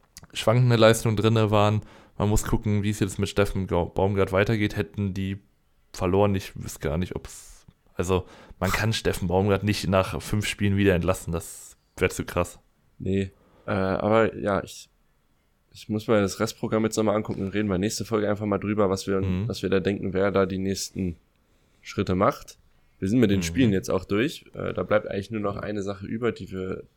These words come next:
Speaker 2: zu tun. Wir müssen nicht tippen, ne?
Speaker 1: Wir müssen nicht tippen.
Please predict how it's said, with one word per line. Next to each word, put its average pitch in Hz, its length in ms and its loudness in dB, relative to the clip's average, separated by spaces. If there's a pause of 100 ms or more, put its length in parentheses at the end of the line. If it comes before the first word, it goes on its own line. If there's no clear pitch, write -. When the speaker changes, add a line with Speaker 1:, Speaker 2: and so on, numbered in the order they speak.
(140)
Speaker 2:
zu - 180 -20
tun. 113 340 -8
Wir 85 140 -8
müssen 110 240 0
nicht 85 160 2
tippen, - 240 0
ne? 110 200 2 (340)
Speaker 1:
Wir 95 160 -4
müssen 101 260 0
nicht 147 160 -4
tippen. 95 280 -6